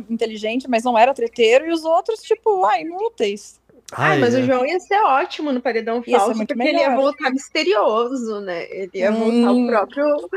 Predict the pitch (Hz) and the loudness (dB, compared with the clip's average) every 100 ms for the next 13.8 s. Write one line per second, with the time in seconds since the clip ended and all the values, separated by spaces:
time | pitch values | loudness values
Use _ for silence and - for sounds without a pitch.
0 | - - 262 277 247 269 302 254 311 294 | -12 -6 0 2 4 2 0 -2 -2 -2
1 | 240 285 277 277 349 - - 220 208 240 | -2 -2 0 -2 -4 -6 -4 -2 0 0
2 | 214 208 185 175 214 233 117 107 - 226 | 0 -2 -2 -2 -4 -8 -4 -2 2 2
3 | 208 190 98 - 117 _ _ - - 190 | 2 0 -6 -10 -12 _ _ -20 -12 -2
4 | 135 123 113 220 101 110 101 95 233 233 | 2 4 4 2 -2 0 -2 -2 -4 -6
5 | - 214 208 202 196 202 - - 214 214 | 0 2 2 -2 -8 -8 -12 -6 -2 0
6 | 233 240 220 220 220 254 285 254 254 254 | -2 -4 -6 2 2 2 0 0 2 2
7 | 254 254 233 240 254 277 196 185 185 185 | 4 4 4 2 0 0 -2 -6 -12 -10
8 | 196 - _ _ _ _ _ _ - - | -10 -14 _ _ _ _ _ _ -14 -6
9 | 101 85 - - _ - 123 123 120 123 | -4 -4 -10 -20 _ -4 0 2 0 0
10 | 160 180 190 208 180 151 175 185 196 185 | 0 0 -2 -2 -2 0 0 0 0 0
11 | 151 - 165 160 - 143 151 - 170 160 | -4 -2 -2 -2 -6 -8 -8 -4 -2 -2
12 | - 156 165 165 - - 120 110 - - | -6 -6 -4 -4 -6 -2 0 -2 -6 -6
13 | 92 90 85 85 92 92 82 - | -2 -2 -4 -10 -8 -8 -10 -14